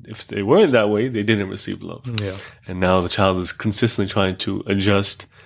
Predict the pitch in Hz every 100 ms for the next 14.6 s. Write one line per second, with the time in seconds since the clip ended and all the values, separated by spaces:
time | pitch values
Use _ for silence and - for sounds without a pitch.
0 | _ _ _ 107 95 98 - 104 101 104
1 | - 98 95 95 92 98 95 117 - 101
2 | 95 - 117 120 107 104 101 - 101 98
3 | 98 - - - _ _ _ _ - 113
4 | 101 104 - 95 95 90 90 98 - 92
5 | 113 113 98 117 104 95 - 95 95 90
6 | 92 92 92 101 - 98 117 131 120 -
7 | _ _ 95 90 87 123 127 143 120 127
8 | 127 117 117 101 120 107 117 117 107 104
9 | 95 - _ - 110 107 110 - 131 -
10 | 120 107 113 156 156 - _ 113 113 107
11 | 98 90 _ _ _ 127 113 113 110 110
12 | 110 _ - 156 170 160 135 - 127 -
13 | 123 131 - - 123 117 113 - - 110
14 | 107 117 110 110 101